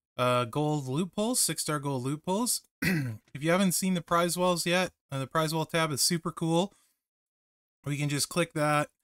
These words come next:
not have to scroll through all the offers and stuff, and just go right down here to the Toxic Rumble Premium Prize Wall.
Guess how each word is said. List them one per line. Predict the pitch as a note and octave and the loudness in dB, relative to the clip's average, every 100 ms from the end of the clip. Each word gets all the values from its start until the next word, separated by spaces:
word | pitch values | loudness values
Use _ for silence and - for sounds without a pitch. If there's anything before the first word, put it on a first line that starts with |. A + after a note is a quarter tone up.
| _ _ _ - | _ _ _ 0
not | D3+ D3+ | 4 4
have | D3 | 2
to | C3+ | -2
scroll | D#3 D3 | 0 -2
through | C#3+ D3 C#3 | -2 -2 0
all | C3+ | 0
the | C3 | 2
offers | C3+ D3+ D#3+ D3+ D3 | 2 2 2 0 0
and | D#3 D3 | 0 -2
stuff, | - D3+ D3 | 0 0 0
and | C3 | -2
just | B2+ - | -2 -2
go | D3 | -2
right | C#3 C#3 | -2 -2
down | C#3+ C#3 B2+ | -2 -2 0
here | C#3+ | 0
to | C#3 | 0
the | B2 | -2
Toxic | - C#3+ C3+ C3+ C3 | 0 0 0 -4 -2
Rumble | B2+ C3+ C3 | -2 -2 -4
Premium | - C3+ C3 C3 A#2+ | -4 -2 0 0 0
Prize | C#3+ D3 D#3 | 0 0 0
Wall. | F#3 A#3 | 0 -2